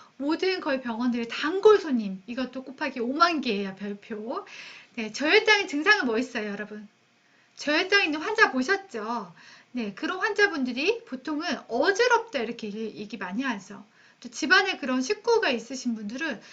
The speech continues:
보면 트리머 이런 거 있잖아요. 막, 그리고 막 짜증스러운 것도 막 있잖아요. 그리고 심지어는 그런 사람들이 막 쓰러지기도 해요. 네, 이 저혈당 증상으로는요, 어, 스웨팅, 사인,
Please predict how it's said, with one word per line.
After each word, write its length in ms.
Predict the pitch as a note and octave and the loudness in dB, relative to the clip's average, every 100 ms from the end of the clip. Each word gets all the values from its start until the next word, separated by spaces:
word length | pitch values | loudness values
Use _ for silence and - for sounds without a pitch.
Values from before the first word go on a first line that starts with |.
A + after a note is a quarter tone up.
| - - | -20 -4
보면 280 | B3 C4 | 0 0
트리머 520 | C4 - C5 A#4+ A#3+ G#3 | 0 2 2 2 -2 -2
이런 240 | C#4 B3+ | -2 -2
거 160 | A#3 - | -4 -8
있잖아요. 580 | A3 - D4 B3+ G#3 G3 | -12 -8 -4 -2 -4 -8
막, 300 | G3+ G3+ G3+ - _ | -10 -12 -14 -18 _
그리고 200 | - C4 | -8 -6
막 220 | A3 - | -6 -6
짜증스러운 680 | F4+ G#4+ C5 - G#4 F4+ D4 | -2 0 -2 -6 -4 -2 -2
것도 220 | B3+ A#3 | -4 -6
막 160 | G3+ F#3 | -8 -10
있잖아요. 520 | G3 A#3 G#3+ G#3 - - - _ | -12 -10 -10 -12 -16 -20 -20 _
그리고 140 | C#4+ | -8
심지어는 640 | A4 A#4 A4+ E4+ C#4+ G#4 - | -4 0 4 4 2 -4 -10
그런 220 | C#4 C#4+ | -8 -6
사람들이 300 | D#4+ C#4 B3+ | -6 -6 -6
막 120 | A#3 | -8
쓰러지기도 720 | - B4+ D#5 C#5+ D4 A3 A3 | -4 2 2 2 -2 -6 -10
해요. 240 | A3 G#3 F#3+ _ - - - - - | -10 -12 -16 _ -20 -20 -20 -20 -14
네, 140 | G#3+ | -14
이 320 | - B3+ C4+ | -6 -6 -6
저혈당 520 | - B3 E4+ F#4+ F4 | -4 0 0 0 -2
증상으로는요, 1000 | - A#3+ B3+ C#4+ B3+ A3+ G#3+ A#3+ E4 G3+ - - - - | -2 -4 -4 -4 -4 -6 -6 -4 -4 -6 -10 -20 -20 -14
어, 140 | F#3+ | -12
스웨팅, 640 | G#3+ E4 F#4 F#4+ C4 F#3+ - _ _ - | -8 -6 -6 -6 -8 -8 -12 _ _ -10
사인, 460 | C4 A3 C4 G#4 | -6 -4 -6 -8